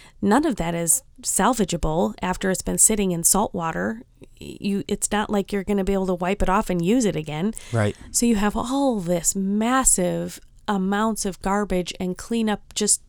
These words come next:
Speaker 1: to clean the water from the gasoline and the oil. It's just, I can't, I can't even imagine. I know that they have companies that come in that know how to do this sort of thing, but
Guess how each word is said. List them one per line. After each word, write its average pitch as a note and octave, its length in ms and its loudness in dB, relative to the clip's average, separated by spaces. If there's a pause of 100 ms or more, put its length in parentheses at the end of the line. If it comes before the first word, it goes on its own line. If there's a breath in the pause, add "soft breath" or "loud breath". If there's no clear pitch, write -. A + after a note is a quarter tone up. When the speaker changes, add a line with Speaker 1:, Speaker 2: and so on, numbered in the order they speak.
Speaker 1:
to G#3 80 4
clean A3 320 -2
the G3+ 80 0
water F#3+ 420 0
from F#3 220 -4
the F#3 80 -2
gasoline F#3+ 720 0
and F#3 100 -2
the F3+ 160 -2
oil. F3 460 0 (1080 loud breath)
It's - 340 0
just, - 540 4 (800)
I A3 120 2
can't, A#3 480 -4 (420)
I G#3 100 -6
can't A#3+ 340 0
even A3+ 180 0
imagine. G3+ 540 0
I F#3+ 100 -2
know G3+ 220 4
that A3+ 140 -2
they G#3+ 100 0
have F#3+ 340 -4 (640 loud breath)
companies G#3+ 560 2
that G3 140 -4
come G3 260 0
in F#3+ 240 2
that - 200 -2
know F#3+ 340 2
how G3 200 0
to F3 80 -2
do F3+ 220 0
this G#3+ 180 0
sort A3 240 0
of A3 80 -4
thing, A#3+ 300 0
but G3 160 -4